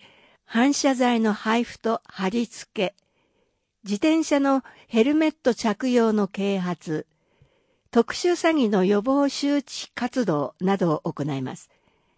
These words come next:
時、六月十八日火曜、午後一時三十分から三時三十分頃。訪問地域、高清水、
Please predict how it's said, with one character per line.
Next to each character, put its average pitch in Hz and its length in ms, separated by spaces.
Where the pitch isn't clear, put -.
時、 185 400
六 220 300
月 247 280
十 214 260
八 240 340
日 214 260
火 185 180
曜、 151 280
午 240 140
後 233 180
一 269 240
時 247 140
三 254 240
十 247 120
分 156 300
か 156 140
ら 147 140
三 262 260
時 180 120
三 180 280
十 165 80
分 147 400
頃。 156 260
訪 247 240
問 233 260
地 208 240
域、 - 380
高 269 320
清 262 200
水、 226 560